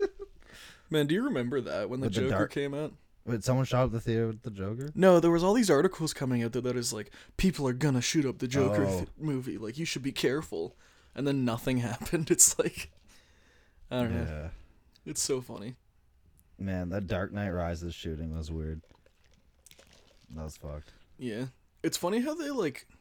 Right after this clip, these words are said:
Speaker 1: the news just lied about him being inspired by the Joker because he had colorful hair.
Speaker 2: Oh, really?
Speaker 1: Like, he was just
Speaker 2: Yeah.
Speaker 1: some crazy <laughs> dude who wanted to kill people. He, like, had, like,
Speaker 2: I didn't,
Speaker 1: nothing
Speaker 2: I
Speaker 1: to do
Speaker 2: didn't
Speaker 1: with the
Speaker 2: hear that
Speaker 1: movie.
Speaker 2: part.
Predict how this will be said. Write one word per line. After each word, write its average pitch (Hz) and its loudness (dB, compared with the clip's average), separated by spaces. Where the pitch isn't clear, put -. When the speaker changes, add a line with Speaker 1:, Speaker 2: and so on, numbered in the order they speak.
Speaker 1:
the 156 0
news 131 2
just 147 -4
lied 110 -2
about 120 0
him 123 -2
being 123 -2
inspired 120 -2
by 117 -2
the 123 -4
Joker 131 -8
because 131 -6
he 127 -4
had 127 -4
colorful 127 -2
hair. 120 -6
Speaker 2:
Oh, 113 2
really? 101 2
Speaker 1:
Like, - 4
he 151 8
was 147 4
just 147 2
Speaker 2:
Yeah. - 4
Speaker 1:
some 151 -2
crazy 131 -2
<laughs> - -
dude 156 4
who 131 -4
wanted 123 0
to 214 2
kill - 2
people. 143 0
He, 131 0
like, 117 -2
had, 123 -2
like, 135 0
Speaker 2:
I 117 4
didn't, 123 4
Speaker 1:
nothing 127 0
Speaker 2:
I 117 2
Speaker 1:
to 120 4
do 117 2
Speaker 2:
didn't 110 0
Speaker 1:
with 110 0
the 95 -2
Speaker 2:
hear 98 0
that 107 -2
Speaker 1:
movie. 131 -2
Speaker 2:
part. 95 -2